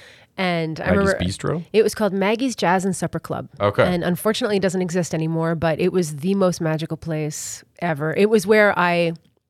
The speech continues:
Speaker 1: where I honed my craft and where I learned so much about myself and figured out what I wanted to do in my life. And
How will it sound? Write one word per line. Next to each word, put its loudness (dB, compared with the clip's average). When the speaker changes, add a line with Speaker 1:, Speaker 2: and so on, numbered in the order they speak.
Speaker 1:
where 4
I 4
honed -2
my -4
craft -10
and 0
where 0
I -2
learned -6
so -2
much 0
about 0
myself -2
and -6
figured -4
out 0
what -2
I -2
wanted -4
to -6
do -2
in -2
my -2
life. -6
And -4